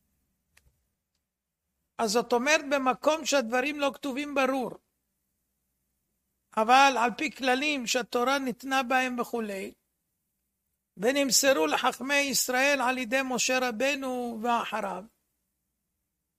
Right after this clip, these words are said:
יש כוח ביד החכמים לפרש את כוונת התורה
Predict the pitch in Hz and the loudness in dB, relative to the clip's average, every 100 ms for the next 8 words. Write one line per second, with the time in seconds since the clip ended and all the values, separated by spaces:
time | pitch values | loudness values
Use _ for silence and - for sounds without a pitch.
0 | _ _ _ _ _ _ - 247 302 - | _ _ _ _ _ _ -8 0 2 2
1 | - 320 233 247 285 311 - 247 226 247 | 2 2 2 0 0 0 -2 -4 -2 -2
2 | 220 208 214 - _ _ _ _ _ _ | -2 -8 -12 -18 _ _ _ _ _ _
3 | _ _ _ _ _ _ - 240 - 233 | _ _ _ _ _ _ -4 -4 0 0
4 | 233 294 349 - 277 - 254 220 233 269 | 2 2 2 2 0 0 -2 0 0 0
5 | 277 262 - 226 208 220 262 277 285 | 0 -2 -2 -4 0 2 2 2 -2